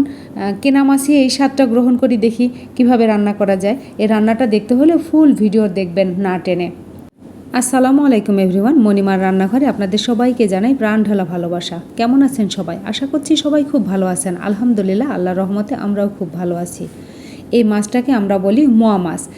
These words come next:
এই মোয়া মাছটা ভীষণ মজা, ভীষণ মজা। আপনারা একবার খেয়ে দেখবেন। সবাই রান্না করেন, কিন্তু আমি কিভাবে রান্না করি সেটাই আপনাদের সাথে শেয়ার করছি। চলুন তাহলে কথা না বাড়িয়ে আমরা মাছটা রান্না শুরু করি। মাছ যদি অনেক দিনের হয়ে যায়, তাহলে ভিনেগার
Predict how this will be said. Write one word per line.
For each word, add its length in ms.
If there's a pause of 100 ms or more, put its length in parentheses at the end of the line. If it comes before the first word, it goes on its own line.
(180)
এই 100
মোয়া 280
মাছটা 360 (100)
ভীষণ 460
মজা, 360
ভীষণ 600
মজা। 320 (260)
আপনারা 320
একবার 280
খেয়ে 200
দেখবেন। 300
সবাই 360
রান্না 280
করেন, 300
কিন্তু 180
আমি 220
কিভাবে 320
রান্না 240
করি 200
সেটাই 300
আপনাদের 320
সাথে 260
শেয়ার 260
করছি। 340 (300)
চলুন 300
তাহলে 360
কথা 200
না 140
বাড়িয়ে 260
আমরা 220
মাছটা 400
রান্না 380
শুরু 340
করি। 200 (320)
মাছ 320
যদি 160
অনেক 280
দিনের 240
হয়ে 240
যায়, 200
তাহলে 300 (200)
ভিনেগার 440